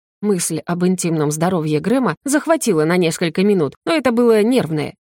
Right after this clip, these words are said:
Думать о его болячках оказалось приятнее, нежели раз за разом прокручивать в голове ситуацию Науры. Вот там действительно кошмар. А Грэм, в крайнем случае,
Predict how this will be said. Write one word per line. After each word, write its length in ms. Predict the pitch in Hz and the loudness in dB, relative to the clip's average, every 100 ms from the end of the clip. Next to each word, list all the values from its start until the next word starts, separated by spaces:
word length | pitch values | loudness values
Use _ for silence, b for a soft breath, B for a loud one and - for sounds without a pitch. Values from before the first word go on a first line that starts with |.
| _ | _
Думать 340 | 247 285 262 247 | 0 4 4 2
о 60 | |
его 160 | 247 240 | 2 4
болячках 520 | 233 277 320 - 208 | 2 2 -2 -4 -6
оказалось 460 | 202 214 214 214 208 | -2 -2 2 0 0
приятнее, 560 | 226 233 302 294 185 | 0 2 2 0 0
нежели 380 | 175 220 208 214 | 2 2 2 2
раз 240 | 214 214 185 | 2 0 0
за 160 | 208 | 0
разом 320 | 254 269 202 - | 0 0 -2 -2
прокручивать 640 | 226 214 247 285 226 220 - | -2 -2 0 0 0 0 -2
в 120 | 180 | -4
голове 360 | 196 196 208 | 0 0 2
ситуацию 560 | 233 208 190 208 - 214 | 0 -2 -2 -2 0 2
Науры. 500 | 214 226 202 147 - _ | 2 2 0 -2 -10 _
Вот 240 | 180 180 | -2 -2
там 220 | - 214 | 0 0
действительно 580 | 214 190 - 165 160 151 | 0 -2 -2 -4 -2 -2
кошмар. 420 | 147 180 - 147 - _ | -2 -4 -4 -8 -10 _
А 120 | 214 | -2
Грэм, 360 | 233 302 349 302 - | 0 0 0 -4 -10
в 80 | |
крайнем 380 | - 311 285 254 | -2 0 0 -2
случае, 460 | 240 285 262 233 | -2 -2 0 -2